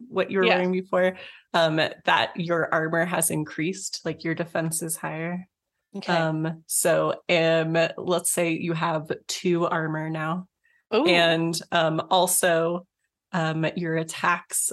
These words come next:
Speaker 1: are more fantastical. So
Speaker 2: Mm-hmm.
Speaker 1: you will get an additional plus one on your attacks while in
Speaker 2: Ooh.
Speaker 1: your magical
Speaker 2: Okay.
Speaker 1: girl form.
Speaker 2: Yay.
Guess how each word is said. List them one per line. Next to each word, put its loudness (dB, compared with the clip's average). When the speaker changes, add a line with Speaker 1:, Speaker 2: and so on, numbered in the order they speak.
Speaker 1:
are 0
more 2
fantastical. -4
So -6
Speaker 2:
Mm-hmm. -2
Speaker 1:
you 2
will 0
get 0
an 0
additional -2
plus -6
one -4
on -2
your -6
attacks -8
while -2
in -4
Speaker 2:
Ooh. -4
Speaker 1:
your -6
magical -2
Speaker 2:
Okay. -2
Speaker 1:
girl -4
form. -4
Speaker 2:
Yay. 6